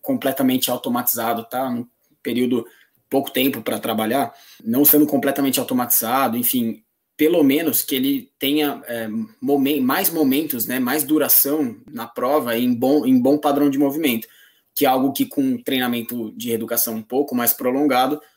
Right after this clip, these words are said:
é, iria permitir que ele ficasse ali em torno de oitenta, noventa por cento da prova num bom padrão. É, a gente sabe que maratona uma, chega uma hora que a perna pede arrego mesmo,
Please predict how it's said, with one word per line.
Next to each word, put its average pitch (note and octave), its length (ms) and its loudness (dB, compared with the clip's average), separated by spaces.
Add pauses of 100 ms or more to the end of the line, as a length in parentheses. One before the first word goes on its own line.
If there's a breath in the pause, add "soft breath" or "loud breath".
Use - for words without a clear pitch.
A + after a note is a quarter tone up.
(240 soft breath)
é, A2+ 200 -2
iria B2 200 0
permitir C#3 360 0
que D3 100 -4
ele D3 100 0
ficasse C#3 480 0
ali A#2+ 260 0
em A#2 40 -6
torno A#2 200 -2
de A#2 80 -2
oitenta, A#2 600 -2
noventa A2+ 300 -6
por C#3 140 -4
cento B2+ 200 0
da A#2+ 100 0
prova C#3 280 0
num C3+ 160 2
bom A#2+ 220 0
padrão. A#2 480 0 (480 soft breath)
É, G#2 440 -2
a G#2+ 40 -6
gente G#2+ 180 -2
sabe G2+ 200 -2
que G#2+ 120 -8
maratona G2+ 480 -8
uma, G#2+ 300 -6
chega G2 240 -6
uma G2+ 140 -4
hora G2 200 -4
que A#2+ 280 -2
a G#2+ 160 -2
perna G#2+ 320 -2
pede A2 260 -2
arrego A2+ 320 2
mesmo, B2+ 340 4